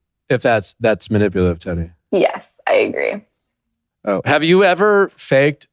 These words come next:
Speaker 1: a-, has anyone in this room faked a stomach ache or headache when they didn't wanna do something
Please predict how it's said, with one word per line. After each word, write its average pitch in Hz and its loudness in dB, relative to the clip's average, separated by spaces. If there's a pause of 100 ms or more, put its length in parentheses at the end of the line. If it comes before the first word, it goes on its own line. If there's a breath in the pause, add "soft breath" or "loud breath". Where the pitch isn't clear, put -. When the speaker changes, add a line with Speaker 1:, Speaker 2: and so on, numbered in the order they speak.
(140)
Speaker 1:
a-, 143 0
has 156 2
anyone 180 2
in 185 2
this 170 2
room 139 2
faked 123 0
a 113 2
stomach 117 -2
ache 117 0
or 107 0
headache 104 0 (640)
when 107 -6
they 104 2
didn't 101 -2
wanna 101 -4
do 98 -2
something 113 -4